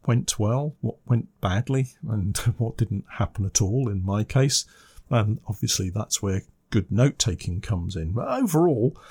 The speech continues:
just looking back and with the consideration that we've all been under the cloud of the ongoing covid pandemic, I've had a pretty good year, really. Always learning as we go and trying to find ways of doing things in a more objective,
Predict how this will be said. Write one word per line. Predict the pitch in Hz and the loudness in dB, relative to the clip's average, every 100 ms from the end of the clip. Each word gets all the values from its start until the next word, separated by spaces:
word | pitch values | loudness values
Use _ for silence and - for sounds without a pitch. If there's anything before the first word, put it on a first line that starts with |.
| - - _ | -20 -20 _
just | - 147 - | -4 -2 0
looking | 131 - 127 | -2 0 2
back | 120 147 147 156 | 4 4 4 6
and | 151 | 6
with | 156 165 | 4 2
the | 156 | 0
consideration | - 156 - 165 160 156 135 135 135 | 4 6 6 6 6 4 4 4 4
that | - | 4
we've | 139 127 | 2 4
all | 165 170 170 143 | 6 8 8 8
been | 143 123 117 | 8 8 6
under | 120 117 113 | 4 4 2
the | 104 | 2
cloud | 104 - 110 107 | 2 2 4 4
of | 107 101 - | 2 0 0
the | 110 - | -2 2
ongoing | 117 110 107 98 95 - | 4 4 4 0 0 -4
covid | - 180 220 147 104 | -2 0 2 -2 -4
pandemic, | - 90 92 92 104 - - - - - _ _ - | -4 -4 -2 -2 -2 -4 -8 -20 -20 -20 _ _ -8
I've | 196 | -6
had | - 190 | -2 -4
a | |
pretty | - - - - | -2 -2 -4 -4
good | - 107 110 | -6 -4 2
year, | 110 98 | 4 4
really. | - 85 90 _ - - - - - | 0 -4 -6 _ -20 -20 -20 -20 -8
Always | 185 208 180 131 127 | -2 2 4 4 6
learning | 139 170 180 | 6 6 6
as | 139 - | 2 0
we | 110 | -2
go | 117 113 147 | 0 0 2
and | 156 123 107 | 4 2 2
trying | 160 160 | -2 -2
to | 131 | -4
find | - 131 123 | -2 0 2
ways | 113 131 127 113 | 2 2 2 4
of | 120 - _ | 2 -2 _
doing | - 131 120 | -2 2 2
things | - 123 117 110 | 2 0 0 0
in | 107 | 0
a | |
more | 107 107 107 - - _ _ | 2 2 0 -2 -12 _ _
objective, | 135 - - - - 120 92 | -2 0 0 0 2 0 0